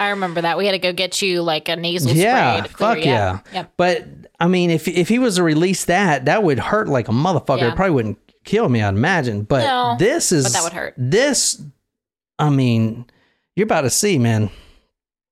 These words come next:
Speaker 2: The left thigh had been separated from the pelvis just below the hip joint. Now, the, the pelvis, which we'll get to in a second,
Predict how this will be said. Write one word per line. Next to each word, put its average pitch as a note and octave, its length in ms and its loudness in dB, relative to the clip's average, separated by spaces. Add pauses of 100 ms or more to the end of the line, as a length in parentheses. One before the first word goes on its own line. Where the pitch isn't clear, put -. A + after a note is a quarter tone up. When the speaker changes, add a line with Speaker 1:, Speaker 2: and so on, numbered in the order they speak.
(320)
Speaker 2:
The D3 140 2
left G3 400 2
thigh G3 220 2
had F#3 240 2
been C#3+ 120 0
separated F3 640 0
from D3+ 160 -2
the C3 60 0
pelvis D#3+ 640 0
just C#3 420 -2
below C3+ 320 2
the A#2+ 100 0
hip B2+ 360 -2
joint. G#2+ 340 -2 (160)
Now, F3 240 2
the, D#3+ 300 -2
the D3 160 0
pelvis, C#3 760 0
which C#3 200 -2
we'll B2+ 80 2
get A#2 260 -4
to A#2+ 140 0
in G#2+ 80 2
a G2+ 40 0
second, A2 460 0